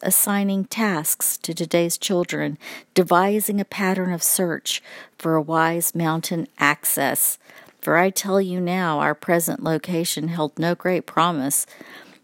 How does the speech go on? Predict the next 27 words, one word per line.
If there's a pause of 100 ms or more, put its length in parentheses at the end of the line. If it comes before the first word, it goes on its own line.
(140)
Dry
stone
walls
reached
up
on
three
sides. (280)
No
water
ran
between
them. (360)
Few
bushes
and
no
food
lay
on
every
side. (540)
In
no
direction (280)
did
trees